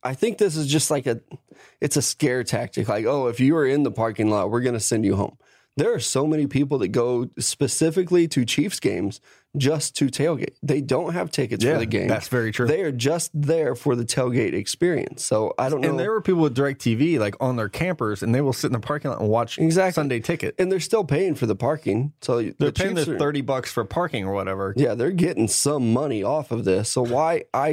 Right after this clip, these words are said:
Speaker 1: really think that it's a scare tactic, and it's not something that they will enforce.
Speaker 2: Well, we're gonna find out December ninth at that Chiefs Ravens game.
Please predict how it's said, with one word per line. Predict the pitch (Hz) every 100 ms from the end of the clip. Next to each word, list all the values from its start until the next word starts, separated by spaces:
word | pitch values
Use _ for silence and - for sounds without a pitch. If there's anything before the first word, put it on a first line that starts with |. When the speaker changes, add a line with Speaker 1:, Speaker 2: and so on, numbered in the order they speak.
| 147
Speaker 1:
really | 147 175 220 208 165
think | - 143 120
that | - 117
it's | 110 - -
a | 113
scare | - 147 135 127
tactic, | 135 131 - 120 117
and | 113
it's | 110 -
not | 139 165 147
something | - 135 - 120
that | 113
they | 117
will | 110 110 110
enforce. | 107 - - - -
Speaker 2:
Well, | 117 120
we're | 127
gonna | 123
find | 120 110 104
out | 95 -
December | 160 120 110
ninth | 107 104 98 -
at | 101
that | 110 101
Chiefs | - 104 -
Ravens | 101 92 98 -
game. | - 90